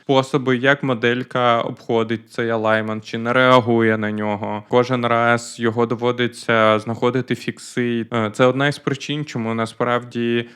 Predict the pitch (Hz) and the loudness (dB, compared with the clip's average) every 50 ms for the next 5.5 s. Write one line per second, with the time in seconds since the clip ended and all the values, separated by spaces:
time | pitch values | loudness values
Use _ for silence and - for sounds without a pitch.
0 | _ _ _ - 117 113 117 113 123 123 123 123 123 - 120 113 110 - 120 120 | _ _ _ -4 -2 0 0 2 2 2 0 0 -4 -6 -6 -6 -2 0 0 0
1 | 123 127 120 110 107 113 113 113 113 110 110 104 104 113 110 107 113 - 120 123 | 0 -2 -4 -6 -6 -8 -8 -8 -8 -8 -8 -8 -8 -10 -10 -10 -10 -10 -6 -4
2 | 120 120 120 120 117 123 123 - 123 117 120 120 127 135 127 - 127 127 127 127 | -2 -2 -2 -2 -2 -2 -4 -4 -4 -2 -2 0 -2 -2 -2 -2 -2 -2 -2 -4
3 | - - 156 151 - 143 127 113 110 - - 123 123 117 110 110 110 117 120 117 | -6 -6 -6 -4 -4 -2 -2 -2 -2 -4 -2 -2 -2 -2 -2 -2 -4 -4 -4 -4
4 | 127 123 113 113 110 117 117 110 117 120 123 123 160 165 156 131 107 98 101 - | -4 -4 -4 -2 -2 -4 -4 -4 -4 -4 -4 -2 -2 -2 0 0 -2 -2 -4 -4
5 | 104 101 104 104 - - - 110 107 110 | -6 -8 -8 -8 -10 -8 -6 -6 -6 -6